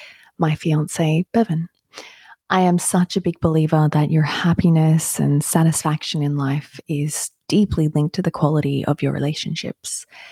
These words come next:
So I wanted to bring him on so we could discuss our relationship and what we've managed to create, because I'm really proud of it. <laughs> Um, the first half an hour is a pretty in-depth introduction to him. We talk about his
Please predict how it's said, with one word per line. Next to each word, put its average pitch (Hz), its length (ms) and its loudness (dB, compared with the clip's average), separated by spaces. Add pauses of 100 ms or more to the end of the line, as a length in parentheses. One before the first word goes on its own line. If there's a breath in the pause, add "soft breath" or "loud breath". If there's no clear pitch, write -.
(220 loud breath)
So - 120 2
I 190 60 6
wanted 196 260 4
to 202 60 0
bring 185 180 4
him 175 240 4
on 165 320 4
so - 160 -2
we 165 100 2
could - 240 -4
discuss - 720 -2
our 143 100 2
relationship 143 800 0 (240)
and 143 400 2
what 165 280 0
we've 165 220 2
managed 147 420 0
to 165 60 -4
create, 143 520 0 (140)
because 156 680 -2 (680 loud breath)
I'm 196 100 4
really 151 180 0
proud 135 220 -8
of - 100 -12
it. 233 800 0
<laughs> 381 120 -6 (380 loud breath)
Um, 165 300 2
the 180 80 0
first 180 280 2
half 175 180 0
an 170 60 0
hour 151 320 0
is 160 220 -2
a 170 40 -2
pretty 254 360 -4
in-depth 190 680 -2
introduction 165 720 2
to - 120 -10
him. 214 480 -2 (480 loud breath)
We 175 80 2
talk 160 160 2
about 151 220 0
his 151 200 -2